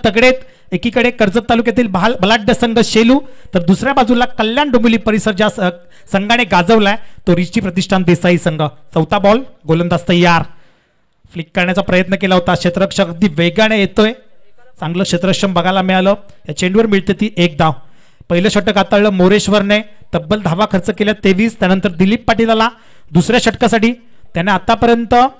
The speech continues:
चार चेंडू हाताळलेत आणि धावा खर्च केल्यात त्या नऊ. चांगली फलंदाजी सुरू आहे इथे शेलू संघाच्या माध्यमातून. या ओव्हरमधील दुसरा, दोन चेंडूंचा खेळ शिल्लक आहे.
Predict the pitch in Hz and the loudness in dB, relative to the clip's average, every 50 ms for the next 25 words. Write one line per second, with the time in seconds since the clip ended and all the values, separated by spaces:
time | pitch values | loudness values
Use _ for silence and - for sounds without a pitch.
0 | _ _ _ _ _ _ _ _ _ _ _ _ _ _ _ _ _ _ - 180 | _ _ _ _ _ _ _ _ _ _ _ _ _ _ _ _ _ _ -2 0
1 | 202 254 294 - - 240 220 208 220 196 190 - 208 208 208 214 226 220 - - | 2 2 2 2 2 2 4 4 4 4 4 4 2 4 4 4 2 0 -4 -8
2 | - 170 185 185 175 165 170 190 208 202 196 180 - 190 170 190 185 185 180 - | -6 -4 -2 -2 0 0 0 0 0 -2 -2 -2 -2 -2 0 0 0 0 0 0
3 | 190 175 175 170 165 170 156 127 - - - - - - - - 175 170 196 226 | -2 -2 0 2 2 2 2 2 -2 -10 -20 -20 -20 -20 -14 -10 -6 -2 0 0
4 | 269 - - 208 214 240 262 240 240 208 233 226 - 226 202 214 214 214 208 - | 0 0 0 0 0 0 0 0 -2 -2 -2 0 2 2 2 4 2 2 2 0
5 | 214 220 247 - - - - - - 208 208 214 277 285 - 220 208 214 - - | 0 -2 -2 -4 -12 -20 -16 -6 0 2 4 4 4 4 2 0 0 0 0 0
6 | 220 190 180 175 160 196 180 170 - - 170 160 147 - - - - - - - | 0 0 0 0 0 0 0 0 2 0 0 0 -2 -6 -12 -18 -20 -20 -20 -20
7 | - - - - - 185 202 - 190 185 208 247 247 240 233 240 233 190 165 202 | -20 -20 -10 -6 -4 -4 -2 2 4 4 4 4 4 2 2 0 0 0 2 0
8 | 185 - 233 262 262 190 240 262 254 247 214 214 190 233 208 - 196 - - 180 | 2 2 2 0 2 2 2 2 2 2 2 0 0 0 -2 -2 -2 -2 -2 -2
9 | 175 175 175 175 160 151 | -2 -2 -2 -2 -2 -4